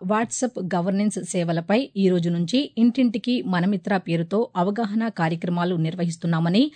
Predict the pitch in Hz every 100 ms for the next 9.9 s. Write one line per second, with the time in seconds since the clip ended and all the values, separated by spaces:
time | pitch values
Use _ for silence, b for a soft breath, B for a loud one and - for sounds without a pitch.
0 | B B B 214 294 285 - 247 247 180
1 | 170 185 196 202 - - 156 180 175 165
2 | 226 202 175 160 151 175 - 196 - 196
3 | 170 165 - 202 190 165 151 175 170 160
4 | b b b 214 226 190 185 214 - 165
5 | 202 196 180 175 165 190 - 190 185 165
6 | 196 196 196 208 175 156 160 165 165 165
7 | 160 160 247 - 185 - 185 175 160 160
8 | 165 160 190 262 175 208 - 170 170 175
9 | 170 180 165 165 165 233 214 156